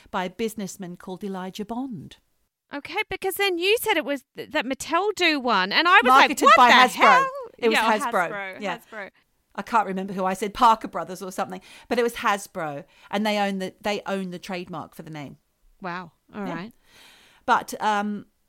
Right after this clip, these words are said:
Speaker 1: paranormal investigators and enthusiasts of the paranormal
Speaker 2: Mm-hmm.
Speaker 1: all believe that you can commune with the dead using a Ouija board or any other spirit board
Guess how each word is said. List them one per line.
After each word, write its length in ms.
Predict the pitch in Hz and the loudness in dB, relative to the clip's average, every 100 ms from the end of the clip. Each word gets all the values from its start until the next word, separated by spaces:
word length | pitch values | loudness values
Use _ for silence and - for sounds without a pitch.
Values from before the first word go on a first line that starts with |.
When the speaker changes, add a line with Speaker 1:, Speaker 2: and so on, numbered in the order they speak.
| _ _ - | _ _ -6
Speaker 1:
paranormal 680 | 269 262 254 233 214 214 - | -2 0 -2 -4 -4 -6 -8
investigators 920 | 190 190 - 220 180 170 175 160 - | -10 -10 -12 -12 -10 -10 -12 -12 -12
and 200 | 180 160 | -14 -12
enthusiasts 1000 | 160 156 403 466 202 139 370 - - - | -14 -8 -4 -4 -6 -8 -10 -10 -12 -12
of 180 | - 165 | -10 -12
the 100 | 196 | -12
paranormal 720 | - 185 160 170 143 165 381 - - - - | -12 -10 -10 -12 -12 -12 -12 -14 -20 -20 -14
Speaker 2:
Mm-hmm. 240 | 220 208 | -12 -2
Speaker 1:
all 240 | 254 330 349 | 0 0 0
believe 360 | 302 233 196 | 0 0 -2
that 100 | - | -8
you 120 | 220 226 | -10 -12
can 160 | 226 | -14
commune 420 | - 233 240 277 254 | -10 -6 -4 -4 -6
with 100 | 208 | -10
the 80 | |
dead 320 | 185 160 147 180 | -10 -10 -8 -8
using 500 | 233 269 233 151 - | -8 -8 -10 -12 -14
a 60 | |
Ouija 300 | 143 139 - | -16 -16 -18
board 280 | 156 143 185 - | -14 -12 -12 -6
or 200 | 214 208 - | -4 -4 -8
any 340 | 233 220 220 - | -6 -6 -8 -8
other 240 | 175 165 | -10 -10
spirit 580 | 180 - 180 151 - - _ _ - | -14 -10 -10 -8 -12 -18 _ _ -12
board 380 | 175 110 101 | -12 -12 -16